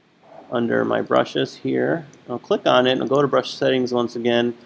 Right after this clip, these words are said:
And, um, I'm gonna turn off this color dynamics, um, uh, portion of it. And then just under this piece, then I'm gonna add, like, more thickness here onto this new layer.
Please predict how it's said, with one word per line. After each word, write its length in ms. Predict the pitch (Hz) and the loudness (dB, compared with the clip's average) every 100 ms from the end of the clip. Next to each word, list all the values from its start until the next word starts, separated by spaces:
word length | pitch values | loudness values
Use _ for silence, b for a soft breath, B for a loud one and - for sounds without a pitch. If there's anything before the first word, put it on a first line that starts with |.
| b b - | b b 0
And, 260 | 135 127 | 4 6
um, 200 | 131 127 | 6 4
I'm 100 | 123 | 4
gonna 140 | 170 165 | 2 2
turn 220 | - 156 | 0 2
off 240 | 127 160 | 6 4
this 140 | 160 - | 4 -2
color 300 | - 143 139 | 2 4 4
dynamics, 640 | 131 127 127 123 120 - - - | 2 0 0 0 -4 -8 -10 -2
um, 440 | 123 - - - - - _ _ - - | 0 0 -2 -8 -12 -20 _ _ -20 -10
uh, 140 | 113 | -6
portion 560 | 110 - 151 139 139 123 | -6 0 2 2 2 2
of 160 | 117 113 | 2 2
it. 200 | 113 - | 0 -2
And 120 | - 127 | -2 0
then 220 | 127 120 - | 0 -2 -2
just 200 | 160 - | -2 2
under 260 | 160 156 139 | 4 4 4
this 300 | 151 170 170 | 4 2 0
piece, 360 | - 131 123 | -6 -4 -4
then 200 | - 123 | -2 0
I'm 120 | 117 120 | 0 0
gonna 300 | 127 120 110 | 0 0 0
add, 540 | 113 117 113 113 - - - _ _ _ _ _ - | 2 6 6 4 -2 -20 -20 _ _ _ _ _ -4
like, 160 | 123 | -2
more 240 | 120 135 135 | 2 4 4
thickness 680 | - 131 131 110 110 - | 2 -4 -2 -2 -4 -4
here 400 | - 113 110 113 - - - _ _ _ _ _ - | -4 -2 0 -2 -6 -20 -20 _ _ _ _ _ -4
onto 260 | 117 113 110 | -2 -2 -2
this 200 | 110 120 | -4 0
new 200 | 117 113 | 2 4
layer. 520 | 110 110 107 107 | 4 4 2 -2